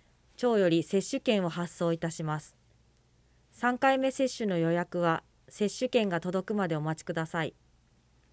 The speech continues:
表があります。接種開始時期、接種対象者の順にお知らせします。十二月から、医療従事者。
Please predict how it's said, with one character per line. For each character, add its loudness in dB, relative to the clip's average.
表 2
が 2
あ 2
り 2
ま 2
す。 -12
接 -2
種 -4
開 2
始 -6
時 -4
期、 -4
接 0
種 0
対 0
象 0
者 -2
の -2
順 -4
に -2
お -8
知 -6
ら -2
せ -6
し -10
ま -6
す。 -18
十 4
二 2
月 0
か -2
ら、 0
医 -4
療 2
従 2
事 0
者。 -2